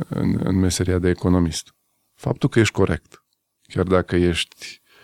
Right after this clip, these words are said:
poate impulsionat să nu fii sau să fii tu într-o situație mai favorabilă,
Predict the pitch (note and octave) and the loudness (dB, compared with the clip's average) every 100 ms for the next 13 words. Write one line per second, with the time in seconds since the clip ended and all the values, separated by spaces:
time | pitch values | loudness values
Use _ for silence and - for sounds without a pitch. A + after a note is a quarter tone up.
0 | _ _ _ - F2 - F#2 F#2 F2+ F2+ | _ _ _ -4 -4 -4 -4 -2 0 0
1 | - E2+ - F#2 F2 F#2 D#2+ - - _ | 0 -2 -2 0 2 2 0 -6 -20 _
2 | _ _ - - F2 A#2 - - - _ | _ _ -10 -2 2 2 2 -6 -14 _
3 | _ _ _ _ _ _ - - - G1+ | _ _ _ _ _ _ -10 -6 -4 -4
4 | - - _ _ - _ - - F2 - | -4 -8 _ _ -20 _ -12 -6 -4 -2
5 | F2+ - F#2+ E2+ E2+ - G2+ F2+ E2+ G2+ | -4 0 -2 0 -4 -4 -2 -2 0 2
6 | F2 E2+ - E2 E2 E2+ D#2 - - F#2+ | 2 0 0 -2 0 0 -2 -4 -6 -8